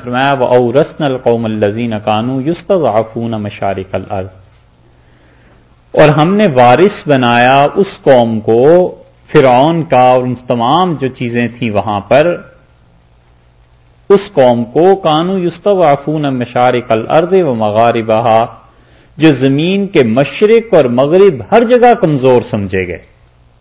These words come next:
بنی اسرائیل کو کوئی نہیں پوچھتا تھا۔ اللہ نے کہا، مشرق و مغرب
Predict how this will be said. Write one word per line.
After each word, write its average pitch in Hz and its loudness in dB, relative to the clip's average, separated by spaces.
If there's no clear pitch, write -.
بنی 143 2
اسرائیل 143 -2
کو 160 -8
کوئی 220 0
نہیں 180 -4
پوچھتا 101 -8
تھا۔ - -16
اللہ 120 0
نے 117 -10
کہا، 156 0
مشرق 143 -6
و 123 2
مغرب 165 0